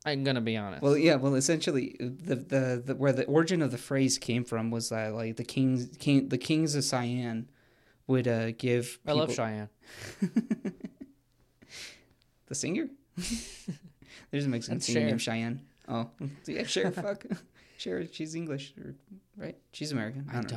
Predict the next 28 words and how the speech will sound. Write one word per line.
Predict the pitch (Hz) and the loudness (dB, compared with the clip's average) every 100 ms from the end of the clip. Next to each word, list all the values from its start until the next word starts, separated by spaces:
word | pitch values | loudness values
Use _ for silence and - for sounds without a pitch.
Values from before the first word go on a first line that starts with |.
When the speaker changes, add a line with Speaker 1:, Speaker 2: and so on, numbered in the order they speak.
| 113 | -6
Speaker 1:
don't | 113 | -4
Speaker 2:
I | 123 | -4
don't | 107 | -4
Speaker 1:
know. | 85 | -6
Speaker 2:
fucking | - - - | -10 -14 -14
care. | - 135 - - - 214 | -12 -12 -14 -10 -4 0
<laughs> | 247 - 143 - - | -2 -2 -12 -18 -10
She | - | -4
has | 143 | -2
one | 135 120 113 | 0 2 2
name. | 110 117 | 0 -2
Who | 131 120 | -2 -4
cares? | - - 113 _ _ - - - | -6 -10 -10 _ _ -20 -16 -4
But, | 120 | -2
uh, | 113 98 - | -2 -4 -8
it's | - | -8
like | 120 | -2
Speaker 1:
Cher | 156 | 2
has | 160 | 2
Speaker 2:
Drake. | 131 | 0
Speaker 1:
to | 135 | -4
tell | - 123 | -4 -2
me | 110 110 | -2 -4
that. | 95 73 - - | -6 -10 -16 -20
Speaker 2:
Exactly. | - - 143 - - | -14 -10 -10 -12 -14
Cher, | - 123 120 - | -8 -4 -4 -4
reach | 113 - | -10 -8
out. | - | -10